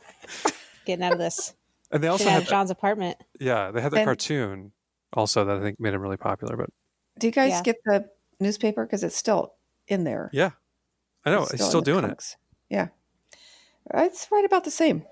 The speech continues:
Speaker 3: I mean,
Speaker 1: Is
Speaker 2: Yeah.
Speaker 1: Jim
Speaker 3: it's
Speaker 1: Davis
Speaker 3: today.
Speaker 1: still doing it?
Speaker 2: I think so.
Speaker 1: Or is he
Speaker 3: I
Speaker 1: dead?
Speaker 3: assume so.
Speaker 1: Oh, I didn't know that.
Speaker 3: <laughs> I just went from, is he still doing it or is he dead?
Speaker 1: Well, it's been going on for forty years.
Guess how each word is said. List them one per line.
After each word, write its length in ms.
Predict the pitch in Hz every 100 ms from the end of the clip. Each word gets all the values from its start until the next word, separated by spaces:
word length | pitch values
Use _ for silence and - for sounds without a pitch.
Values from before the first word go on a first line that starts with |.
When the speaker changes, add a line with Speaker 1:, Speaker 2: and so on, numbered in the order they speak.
| -
Speaker 3:
I 40 |
mean, 80 | 226
Speaker 1:
Is 80 | 240
Speaker 2:
Yeah. 80 | -
Speaker 1:
Jim 160 | 392
Speaker 3:
it's 80 | 247
Speaker 1:
Davis 140 | 381 233
Speaker 3:
today. 80 | 339
Speaker 1:
still 200 | - 381
doing 240 | 370 403 392
it? 120 | 415 _ _ _ _ _ _ -
Speaker 2:
I 60 | 113
think 180 | 139
so. 200 | - 156
Speaker 1:
Or 40 | 190
is 100 | -
he 80 | 240
Speaker 3:
I 40 |
Speaker 1:
dead? 180 | 208 214
Speaker 3:
assume 280 | - 170 254
so. 260 | - 160 202 _ _ -
Speaker 1:
Oh, 120 | 294
I 80 | 196
didn't 220 | 214 214 196
know 100 | 202
that. 160 | 175 _
Speaker 3:
<laughs> 120 | -
I 560 | 269 - - - - 285 -
just 160 | 233
went 180 | 190 208
from, 240 | 214 147 -
is 120 | 185
he 80 | 196
still 180 | 185 180
doing 180 | 190 190
it 120 | 208
or 100 | 190
is 100 | 190
he 100 | 175
dead? 420 | 165 170 196 302 - - - _
Speaker 1:
Well, 220 | 311 302 _ -
it's 220 | 277 -
been 180 | 302 349 - - - -
going 240 | 269 302 262
on 220 | 302 339
for 120 | 233
forty 360 | - 247 254 240
years. 520 | 247 302 185 196